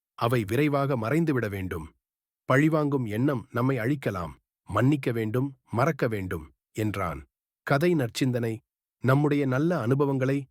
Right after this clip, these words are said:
நீண்ட காலம் நினைவில் வைத்துக் கொள்ள வேண்டும். ஆனால் நம்மை தவறாக நடத்துபவர்களை மன்னிக்க வேண்டும்.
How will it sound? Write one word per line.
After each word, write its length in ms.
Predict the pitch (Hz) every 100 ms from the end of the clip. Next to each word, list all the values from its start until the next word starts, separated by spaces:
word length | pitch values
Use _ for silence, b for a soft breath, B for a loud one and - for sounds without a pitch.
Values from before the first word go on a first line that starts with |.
| -
நீண்ட 380 | 98 143 165 131
காலம் 340 | 120 127 139
நினைவில் 380 | 107 135 165 143
வைத்துக் 300 | 123 127 123
கொள்ள 180 | 110 107
வேண்டும். 360 | 98 90 80 69 _ _ _ -
ஆனால் 360 | 120 127 143 135 -
நம்மை 320 | 113 127 123 110
தவறாக 480 | 131 151 156 147 143
நடத்துபவர்களை 720 | 113 131 147 120 113 113 135
மன்னிக்க 400 | 113 127 143 123
வேண்டும். 360 | 104 95 87